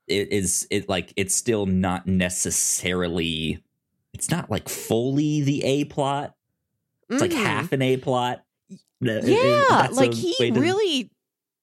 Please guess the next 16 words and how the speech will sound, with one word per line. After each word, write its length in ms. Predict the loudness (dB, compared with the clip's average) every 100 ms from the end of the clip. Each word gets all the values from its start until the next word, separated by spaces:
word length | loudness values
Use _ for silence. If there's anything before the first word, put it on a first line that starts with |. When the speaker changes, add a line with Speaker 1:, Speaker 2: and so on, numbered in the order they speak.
| _ _ _ _ _ -6
Speaker 2:
he 160 | -4
really 260 | 0 2 4
shares 300 | 4 2 2
the 100 | -2
spotlight 460 | 2 4 4 4 2
with 100 | 2
a 40 |
lot 280 | 2 4 4
of 140 | 4 2
other 200 | -2 -4
characters. 720 | -4 -4 -6 -4 -4 -4 -6
And 220 | -4 -2
Speaker 1:
Yeah. 40 | -2
Speaker 2:
for 460 | -4 -4 0 2 0
this 240 | 0 0
second, 840 | -2 -4 -2 -2 0 0 0 -4